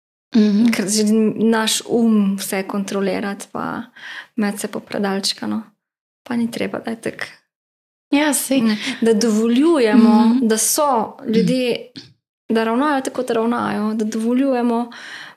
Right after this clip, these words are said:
Speaker 2: mm, in, in ne obsojamo nekoga, da izbere tako izbiro, ki mogoče se mi zdi čist mimo ali pa ni skladna z mano,
Speaker 1: Mhm.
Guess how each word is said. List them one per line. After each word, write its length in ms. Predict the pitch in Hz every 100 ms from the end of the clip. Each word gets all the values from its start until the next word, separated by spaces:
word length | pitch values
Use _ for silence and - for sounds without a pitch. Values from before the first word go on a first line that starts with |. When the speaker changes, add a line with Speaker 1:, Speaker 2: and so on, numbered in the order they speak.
| _
Speaker 2:
mm, 420 | 254 226 226 220 208 -
in, 280 | 226 220
in 140 | - 226
ne 100 | 220
obsojamo 680 | 214 - - 196 104 202 208
nekoga, 560 | 208 214 214 208 214 226 - _ _ -
da 440 | 220 208 214 -
izbere 460 | - 214 214 214 208
tako 300 | 208 208 220
izbiro, 420 | 214 214 220 208
ki 220 | 208 220 208 208 208 _
mogoče 640 | 214 214 214 214 - - - _ _ _
se 160 | - 233
mi 160 | 208
zdi 140 | 208 214
čist 340 | - 220 - - - -
mimo 520 | 220 233 220 214 214 - - - - - - _
ali 160 | - 208
pa 140 | 208
ni 120 | 208 214
skladna 440 | - 226 202 208
z 60 | 233
mano, 320 | 226 240 214
Speaker 1:
Mhm. 180 | 220